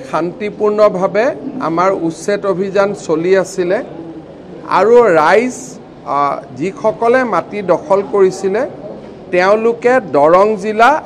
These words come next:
আৰু মৰিগাঁও জিলাৰ নিজৰ নিজৰ অৰিজিনেল ঘৰলৈ উভতি গৈছিলে। আজি ৰাতিপুৱাৰ পৰা কংগ্ৰেছ দলে যেতিয়াৰ পৰা তেওঁলোকে এই উচ্ছেদক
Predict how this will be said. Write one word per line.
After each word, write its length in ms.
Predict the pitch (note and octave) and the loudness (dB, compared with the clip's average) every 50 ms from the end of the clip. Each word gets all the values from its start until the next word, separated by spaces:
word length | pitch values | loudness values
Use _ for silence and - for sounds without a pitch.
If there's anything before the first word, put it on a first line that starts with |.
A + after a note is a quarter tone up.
| - - | -4 0
আৰু 200 | D#3+ F3 F#3+ G#3+ G#3+ | 0 2 4 4 2
মৰিগাঁও 600 | G3 F3 E3 F3 F#3 G3 G3 F#3 G#3+ G#3+ A3 G#3+ | 4 4 4 6 6 4 4 6 4 4 4 2
জিলাৰ 360 | F3+ G3 G3+ G#3 A3 A#3+ C#4 | 0 -2 0 2 2 2 2
নিজৰ 400 | C4 G#3 E3+ F3 D#3+ D#3+ G3 G#3 G#3+ | 2 0 0 -2 2 4 4 4 4
নিজৰ 360 | G#3+ G#3 G#3 F3+ G#3 A#3 C#4 E4+ - - - - - | 4 0 -2 0 2 2 2 0 0 -6 -14 -10 0
অৰিজিনেল 580 | - E3+ F3+ G#3 A3 F#3 A3 A#3 A#3 A#3+ B3 A#3 | 0 2 2 2 0 -2 -4 0 2 2 2 2
ঘৰলৈ 500 | - D3+ C#3 D#3+ E3+ F#3 G3 G#3+ B3+ D#4 | 0 0 0 4 4 4 6 6 4 4
উভতি 460 | A3+ G#3 F3 D3 D3 F3+ F#3 F3+ F3+ D#3+ | 4 0 -2 0 0 0 0 0 -2 -2
গৈছিলে। 480 | C#3 C3 B2 - - - C3 A#2+ A2+ - - - - - - - - - - - - - - - - - - - - - | -2 -2 -6 -6 -6 -12 -12 -12 -12 -14 -16 -18 -20 -20 -18 -18 -18 -18 -18 -18 -18 -18 -16 -16 -16 -14 -14 -14 -6 0
আজি 380 | D3+ F3 F#3 E3 - A#3 C4+ D4 D4 | 2 2 2 2 0 -2 -2 0 2
ৰাতিপুৱাৰ 680 | B3+ G3+ F3 - - A3+ A#3 A3+ - - A#3+ A#3+ A#3+ A#3+ | 4 4 4 2 0 -6 -6 -4 0 4 6 6 6 6
পৰা 260 | A#3 - A#3 A#3+ C4+ D4+ C#4+ - - - | 4 2 0 2 2 0 -2 -6 -4 0
কংগ্ৰেছ 480 | F3+ F3+ F#3 G3 G3+ G3 A3+ A#3 A3 F3+ F3 | 2 4 4 2 4 4 4 4 4 2 0
দলে 260 | F3 D#3 C3 A#2+ - - - - - - - - - - - - - - - - | 0 0 0 -2 -6 -12 -14 -14 -16 -14 -14 -16 -16 -16 -16 -16 -16 -14 -6 -2
যেতিয়াৰ 460 | D#3+ - - - A3 A#3 B3 B3 B3 | -2 -2 -2 0 4 6 6 6 6
পৰা 220 | B3 B3 B3+ C4 | 6 4 4 4
তেওঁলোকে 720 | B3+ G#3 A3 G#3+ G3+ G3+ G#3+ G#3+ G#3+ A3 G#3+ G#3 A3+ A#3+ B3 B3+ - - - | 4 4 0 2 4 4 4 4 4 2 2 4 2 2 4 4 2 -2 -2
এই 200 | - F#3+ G#3+ A3+ | 0 4 4 4
উচ্ছেদক 680 | A#3 A3 G3+ G3 - - - - A3 A3 - A3+ A#3 | 4 4 0 -2 -4 -4 -4 -2 0 0 2 2 0